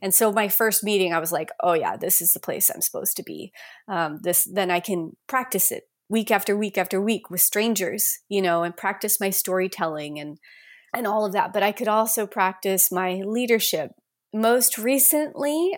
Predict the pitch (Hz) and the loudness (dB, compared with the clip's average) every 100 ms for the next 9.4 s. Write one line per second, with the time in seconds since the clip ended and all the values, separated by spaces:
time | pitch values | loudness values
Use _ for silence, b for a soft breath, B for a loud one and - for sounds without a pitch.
0 | - - 214 208 202 - 220 214 214 208 | -4 2 4 4 2 0 -2 0 0 0
1 | 220 208 190 - 185 180 180 - 233 320 | 0 -2 0 0 0 -2 -4 -6 -4 -2
2 | 339 415 - b b b b b - 214 | -2 -4 -12 b b b b b -6 0
3 | 214 214 202 214 208 202 - 180 - 214 | 2 2 2 0 0 -2 -4 -6 -2 -2
4 | 214 240 262 285 - - B B B B | 0 4 4 4 -2 -8 B B B B
5 | - 196 214 208 208 202 214 202 - - | -2 2 2 2 0 -2 -2 0 0 -2
6 | 202 190 - 170 185 - - - 220 220 | -4 -6 -4 -2 -2 -4 -12 -6 -2 0
7 | 226 226 226 220 - 202 208 208 202 196 | 2 2 0 2 2 4 0 0 -4 -2
8 | 196 185 180 185 185 175 - - - - | -4 -2 0 0 0 -2 -4 0 0 0
9 | - 220 226 247 | -2 0 2 2